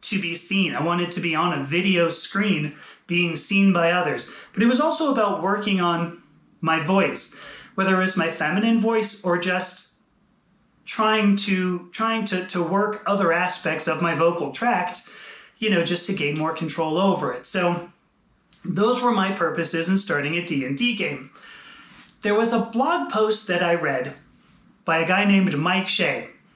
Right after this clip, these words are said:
Um, he's a, Mike Sly Flourish Shea. Maybe some of you know him.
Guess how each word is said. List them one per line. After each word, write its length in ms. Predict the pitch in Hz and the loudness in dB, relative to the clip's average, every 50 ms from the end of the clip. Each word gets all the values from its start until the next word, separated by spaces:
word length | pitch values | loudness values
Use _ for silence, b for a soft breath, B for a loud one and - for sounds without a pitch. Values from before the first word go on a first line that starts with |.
| b b b b - - | b b b b -8 -4
Um, 400 | 156 156 156 156 156 151 156 170 | -2 -2 -2 -2 -2 -4 -6 -6
he's 280 | - 196 190 180 190 | -2 0 0 0 0
a, 260 | 180 175 170 170 175 - | -2 -4 -4 -6 -8 -6
Mike 720 | 185 196 202 - 190 180 185 190 202 196 202 - - - | -4 -6 -4 -2 0 0 0 0 -2 -2 -4 -8 -12 -10
Sly 400 | - - - 175 185 196 208 214 | -8 -6 -2 0 0 2 2 0
Flourish 520 | 214 208 - 196 190 190 185 190 190 190 - | 0 -2 0 0 2 2 2 2 0 0 -2
Shea. 640 | - - - - - - - 185 170 147 135 135 | -4 -6 -6 -4 -4 -2 -2 0 -2 -2 -2 -2
Maybe 280 | 139 151 165 165 170 185 | -2 -2 -2 -2 -2 -2
some 220 | - - 165 151 | -4 -2 -4 -4
of 160 | 151 147 139 156 | -4 -4 -6 -4
you 80 | 143 | -4
know 240 | 139 143 139 135 135 | -4 -2 -4 -6 -6
him. 320 | 135 120 117 120 127 - | -8 -8 -10 -12 -14 -16